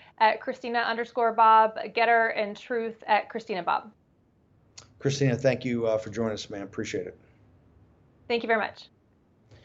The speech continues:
Speaker 2: Okay, uh, we're in the middle of this, uh, debt fight. Uh, there's gonna be a bunch of developments overnight. I'm gonna get to you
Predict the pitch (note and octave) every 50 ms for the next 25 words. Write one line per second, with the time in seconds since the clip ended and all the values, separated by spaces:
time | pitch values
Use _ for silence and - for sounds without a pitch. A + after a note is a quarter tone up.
0 | - - - _ _ _ _ _ - D3 C#3+ C#3+ D#3+ D3 C#3 - - D#3+ D#3+ D3
1 | D3 C#3+ C#3+ C#3+ - - - - D#3 D#3 D#3 D#3 D#3+ F3 E3+ E3+ D#3 D3 D3 D3
2 | D3+ D3+ D#3 D#3+ D#3+ D3+ D3 C#3 C#3 C#3+ C#3 - - - C#3 C3+ - - C#3+ C#3+
3 | C#3+ C#3 - - C#3+ C#3 C#3 C#3+ C#3 C#3+ - - C3 A#2+ B2 C3 B2 C3 B2 A#2+
4 | C3+ C3+ C3 B2+ A#2+ A#2 A2 - - C3+ C#3 C#3 C#3 C#3+ B2 B2 A2+ B2 B2+ B2+
5 | A#2+ B2 A#2+ - C3 A#2+ A#2 A#2 A#2 A#2 A#2 A#2 A2+ A2+ - A#2 A#2 A2+ G#2+ A2+
6 | B2 A#2+ - - B2 A#2 A#2